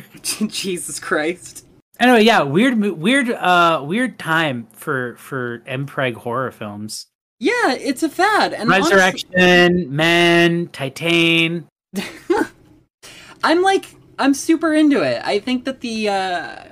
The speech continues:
Speaker 1: I don't know, I, I, I think the trend should continue. I think every movie should have one pregnant man in it in some capacity, or, you know, at least one baby,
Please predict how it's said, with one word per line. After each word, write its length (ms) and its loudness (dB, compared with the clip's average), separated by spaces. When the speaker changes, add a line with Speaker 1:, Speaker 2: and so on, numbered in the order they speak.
Speaker 1:
I 80 -4
don't 120 -6
know, 240 -6
I, 160 -2
I, 140 -6
I 60 -6
think 300 -8
the 120 -6
trend 340 -8
should 160 -10
continue. 480 -8
I 80 -12
think 240 -10
every 280 -4
movie 240 -6
should 180 -10
have 180 -10
one 360 -2
pregnant 340 -2
man 540 -4
in 160 -6
it 260 -6
in 120 -2
some 200 -6
capacity, 720 -8
or, 240 -4
you 160 -8
know, 100 0
at 60 -4
least 220 -10
one 140 -4
baby, 580 -4